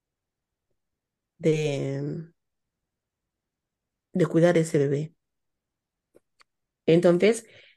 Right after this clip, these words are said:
permite a tu madre que te ayude, porque tú no sabes nada. Tú piensas que tú sabes, pero tú no sabes nada".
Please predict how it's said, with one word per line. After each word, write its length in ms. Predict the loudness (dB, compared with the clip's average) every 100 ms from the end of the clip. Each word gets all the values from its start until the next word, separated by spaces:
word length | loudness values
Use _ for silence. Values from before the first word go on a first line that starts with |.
| _ _ _ 0
permite 360 | 2 4 4
a 80 | 2
tu 80 | 2
madre 560 | 2 4 4 2 -2 _ _ _ _ _ _ _ _ _ _ _
que 100 | -4
te 100 | -2
ayude, 420 | -2 -2 -4 -6 -10 _ _ _ _
porque 180 | -2 0
tú 80 | 0
no 100 | 2
sabes 360 | 2 0 0
nada. 460 | 0 0 0 -2 -6 _ _ _ _ _ _ _ _ _ _ _
Tú 120 | 0
piensas 280 | 2 2 0
que 100 | -2
tú 140 | -2
sabes, 340 | 0 2 2 0
pero 200 | -2 -2
tú 80 | 0
no 100 | -2
sabes 280 | 0 -2 0
nada". 360 | -2 -2 -6